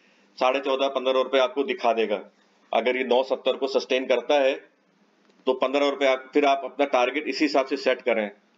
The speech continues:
मेरे हिसाब से तो पन्द्रह रुपए आप इनिशियली सेट करें, क्योंकि इसमें volatility बहुत आती है और acid base।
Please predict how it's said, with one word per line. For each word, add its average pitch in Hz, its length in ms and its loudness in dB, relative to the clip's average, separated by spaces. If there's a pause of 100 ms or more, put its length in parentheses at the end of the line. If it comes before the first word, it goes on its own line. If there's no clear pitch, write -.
(720)
मेरे 135 200 4
हिसाब 147 200 0
से 151 100 0
तो 143 80 -4
पन्द्रह 139 320 0
रुपए 139 180 -2
आप 135 200 0
इनिशियली 131 460 0
सेट 131 240 0
करें, 127 220 0
क्योंकि 131 220 -6
इसमें 127 140 2
volatility 127 540 0
बहुत 127 200 0
आती 127 200 0
है 160 60 2
और 156 120 0
acid 143 360 -2
base। 143 200 2